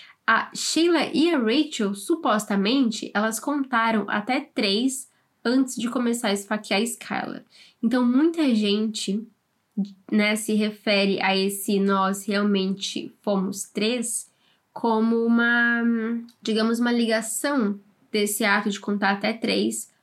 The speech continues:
meio que uma, deixou assim, deixou no ar.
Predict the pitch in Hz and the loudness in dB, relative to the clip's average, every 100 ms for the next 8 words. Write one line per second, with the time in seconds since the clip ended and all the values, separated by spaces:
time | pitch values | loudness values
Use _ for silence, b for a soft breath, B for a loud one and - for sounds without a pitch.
0 | _ 226 247 247 277 277 277 277 277 269 | _ -2 -2 0 2 2 2 2 2 2
1 | 254 254 254 254 - 240 277 277 - 302 | 0 0 -4 -8 -8 -2 0 0 0 0
2 | 294 294 285 277 262 240 - _ _ _ | 0 0 2 4 2 0 -12 _ _ _
3 | - - _ 269 262 294 302 254 214 190 | -16 -16 _ -2 0 0 2 4 4 4
4 | 190 | 0